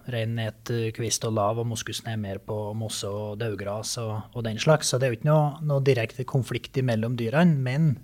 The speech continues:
moskusen er, som du sier, et trekkplaster. Veldig mange vil se den, veldig mange vil oppleve den, ta bilder og så videre, så den, den gjør jo at det kommer veldig mye folk hit, da,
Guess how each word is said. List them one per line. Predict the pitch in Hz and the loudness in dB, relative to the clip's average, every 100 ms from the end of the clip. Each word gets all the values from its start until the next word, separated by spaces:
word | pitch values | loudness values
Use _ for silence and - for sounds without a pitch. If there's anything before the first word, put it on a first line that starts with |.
| - | -6
moskusen | 135 117 123 - 135 | -6 -4 -4 0 0
er, | 117 | 2
som | 139 | 2
du | 131 | 0
sier, | 123 123 | -2 -4
et | 120 | -2
trekkplaster. | 120 - - 107 170 196 - - - - - - | -2 -2 -4 0 4 4 0 -14 -16 -16 -18 -6
Veldig | 147 127 | -2 2
mange | 127 120 113 | 2 2 0
vil | 113 | 0
se | - 120 123 | 0 0 0
den, | 123 151 | 2 2
veldig | 143 120 110 | 0 -4 -8
mange | 110 101 | -10 -12
vil | 101 104 | -12 -10
oppleve | 127 - 120 113 | -12 -4 0 0
den, | 120 139 | 2 0
ta | 147 120 117 | 0 -4 -2
bilder | 123 110 107 | -2 -2 -2
og | 107 | -2
så | 131 | 0
videre, | 120 107 147 | -2 -2 -2
så | 135 | -2
den, | 120 117 | -6 -8
den | 113 113 117 117 - | -8 -8 -8 -10 -12
gjør | - 123 98 101 | -6 -2 0 0
jo | 113 | 0
at | 127 | -2
det | |
kommer | - 123 101 110 | -2 -2 0 -2
veldig | 110 107 | -2 -4
mye | 113 | -6
folk | 117 104 - | -6 -6 -6
hit, | 139 | -4
da, | 98 | -4